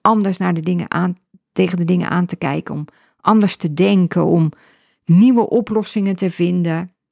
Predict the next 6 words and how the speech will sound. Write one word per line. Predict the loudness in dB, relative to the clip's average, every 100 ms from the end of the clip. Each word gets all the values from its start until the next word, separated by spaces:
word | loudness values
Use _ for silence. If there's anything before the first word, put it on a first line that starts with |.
| _ _
voor | _ -2
bestaande | -2 -2 -2 -2
problemen. | 0 0 2 2 2 0 -4 -8 _ _ _ _ _ _ _ _
Ja, | _ -2 -2
toen, | -2 -2 0
eh, | 0 -2